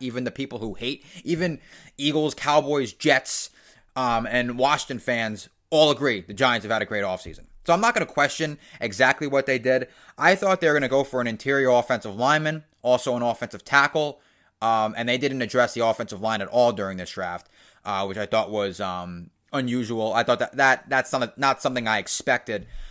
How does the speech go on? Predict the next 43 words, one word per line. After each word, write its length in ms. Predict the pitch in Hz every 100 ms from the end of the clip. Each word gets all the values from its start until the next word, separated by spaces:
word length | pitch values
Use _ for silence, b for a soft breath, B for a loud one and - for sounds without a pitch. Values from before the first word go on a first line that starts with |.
| b -
I 100 | 139
also 320 | 156 151 165
thought 380 | - 156 143 135
the 80 |
Giants 440 | 107 131 131 127 120
could 120 | 123
have 80 | 98
potentially 440 | - 131 123 123
drafted 380 | 113 117 117 107
a 20 |
linebacker 560 | 101 120 131 127 120 120
in 80 | 113
day 160 | 117
three. 280 | 110 113 113
They 100 | 95
didn't. 320 | 90 117 113 _ _ _ _ - b b -
Um, 220 | 98 98
I'm 140 | 113
meaning 240 | 127 127 113
an 80 |
inside 380 | 113 110 120 110
linebacker. 580 | 107 107 104 104 - 104 b b b b b -
But 260 | 247 240
I 120 | 202 214
like 240 | 262 254
the 80 | 233
picks 260 | - 208
that 120 | - 175
they 120 | 180
made. 300 | 170 131 - -
Elerson 400 | 160 196 180 175
Smith, 300 | - 170 175
the 80 | 170
defensive 480 | 143 - 165 160 143
end 180 | 151
out 80 | 143
of 120 | 131
Northern 280 | 131 131 127
Iowa 300 | 123 127 131
in 60 | 131
the 80 | 120
fourth 320 | 143 135 117
round, 400 | 127 123 120